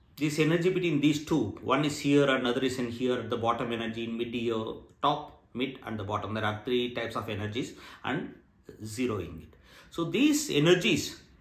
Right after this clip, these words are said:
to have real energy, you should have the energy first in your hands, correct?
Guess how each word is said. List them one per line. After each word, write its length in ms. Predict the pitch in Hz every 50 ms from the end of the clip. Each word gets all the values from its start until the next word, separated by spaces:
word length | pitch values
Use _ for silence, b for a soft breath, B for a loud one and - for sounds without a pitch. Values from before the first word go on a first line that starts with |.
| _ - -
to 120 | 151 135 -
have 300 | - 180 220 - - -
real 300 | 117 143 190 254 277 254
energy, 340 | 175 147 180 190 190 - -
you 200 | - - 202 170
should 160 | - 220 214
have 120 | 214 254
the 80 | 240 208
energy 360 | 170 165 202 220 220 262 -
first 240 | - 120 110 - -
in 100 | 120 120
your 100 | 110 101
hands, 360 | 101 - 120 104 - - -
correct? 320 | - - - 294 - -